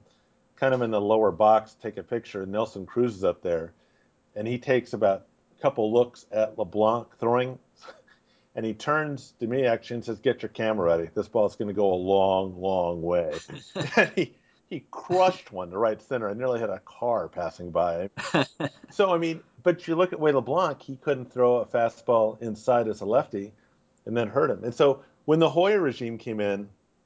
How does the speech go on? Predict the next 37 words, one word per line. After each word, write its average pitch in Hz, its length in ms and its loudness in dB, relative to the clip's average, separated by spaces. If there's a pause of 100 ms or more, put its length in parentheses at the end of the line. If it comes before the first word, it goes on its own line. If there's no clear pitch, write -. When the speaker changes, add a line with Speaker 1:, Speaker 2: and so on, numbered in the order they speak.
(760)
Speaker 1:
they 143 120 0
started 147 240 2
making 131 260 -2
a 110 60 0
bigger 107 260 0
thing. 107 360 -4
They, 110 180 -8
you 147 80 0
know, 123 80 2
they 120 100 -2
point 120 300 0
out 117 200 2
that 104 200 0 (420)
a 127 80 -4
pitcher 139 300 0
has 127 240 2
to 110 100 -10
throw 160 280 2
about 104 260 -2
seventy 117 340 -2
percent 113 420 -10
of 107 60 -2
the 104 80 -4
time 101 420 -8
fastballs. 131 600 -4
And 101 120 -8
unless 107 380 -6
you 127 60 -2
have 117 220 0
a 98 100 2 (120)
good 104 240 -4
fastball, 120 540 -2 (560)
that 127 140 4
was 120 160 2
Randy 117 360 4
Smith, 131 320 0
who 113 240 -6